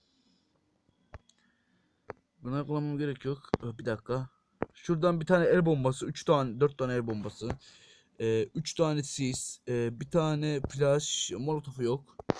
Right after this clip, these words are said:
Yani hesap aynı hesap. Görünüşleri ve gidişleri farklı.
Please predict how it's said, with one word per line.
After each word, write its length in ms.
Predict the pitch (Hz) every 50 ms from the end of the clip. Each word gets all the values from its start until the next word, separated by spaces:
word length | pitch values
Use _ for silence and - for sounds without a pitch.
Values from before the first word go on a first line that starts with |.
| - - - _ _ _ _ _ - - _ _ _ _ _ -
Yani 240 | - 113 117 120 113 - _
hesap 300 | - 185 - 269 262 233 - -
aynı 280 | - 190 233 262 269 247
hesap. 360 | 208 196 190 - 240 269 269 -
Görünüşleri 720 | 156 147 175 185 196 196 190 196 - - - 214 226 240 226
ve 80 | 226
gidişleri 460 | 202 170 180 170 175 - - 202 208
farklı. 500 | 202 - 220 214 - - - 180 214 247